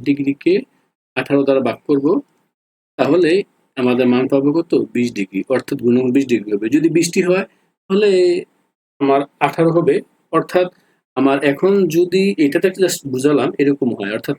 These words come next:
মাত্রাটা যত বাহু হয়। আবার ত্রিভুজ যখন হবে, তাহলে এক বাহু,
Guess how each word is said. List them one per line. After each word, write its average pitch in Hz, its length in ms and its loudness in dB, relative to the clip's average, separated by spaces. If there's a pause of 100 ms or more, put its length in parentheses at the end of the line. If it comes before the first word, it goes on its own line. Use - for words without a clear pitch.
মাত্রাটা 135 460 -4
যত 135 120 -2 (120)
বাহু 101 240 -4
হয়। 92 140 -6 (400)
আবার 151 220 -2
ত্রিভুজ 180 460 0
যখন 165 180 2 (100)
হবে, 143 180 0 (360)
তাহলে - 240 -6
এক 151 140 0
বাহু, 151 120 2